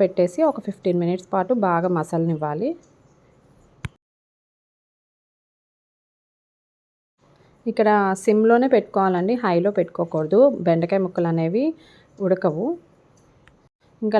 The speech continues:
లాస్ట్‌లో దగ్గరికి పడ్డాక పులుసు, ఎగ్స్ మనం ఉడకపెట్టుకొని పెట్టుకోవాలి.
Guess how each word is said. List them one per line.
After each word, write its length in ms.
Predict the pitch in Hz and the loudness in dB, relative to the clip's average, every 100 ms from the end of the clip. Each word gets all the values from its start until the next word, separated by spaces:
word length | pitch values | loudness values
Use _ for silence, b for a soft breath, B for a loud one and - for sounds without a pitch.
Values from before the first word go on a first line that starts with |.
| 190 | 2
లాస్ట్‌లో 400 | 185 190 - 226 214 190 - - 180 | 0 -2 0 2 2 0 -14 -16 -2
దగ్గరికి 300 | 185 185 220 220 | 0 2 0 2
పడ్డాక 340 | 185 175 175 226 | 2 2 0 -2
పులుసు, 300 | 185 180 - 269 - 180 | 0 0 0 -2 -2 -4
ఎగ్స్ 260 | 175 - 196 185 185 | -4 -2 0 2 0
మనం 200 | 170 165 | 0 -2
ఉడకపెట్టుకొని 600 | 165 185 190 185 180 180 | -2 -2 -2 -2 -4 -2
పెట్టుకోవాలి. 540 | 156 - 170 156 185 | -6 -8 -6 -4 -4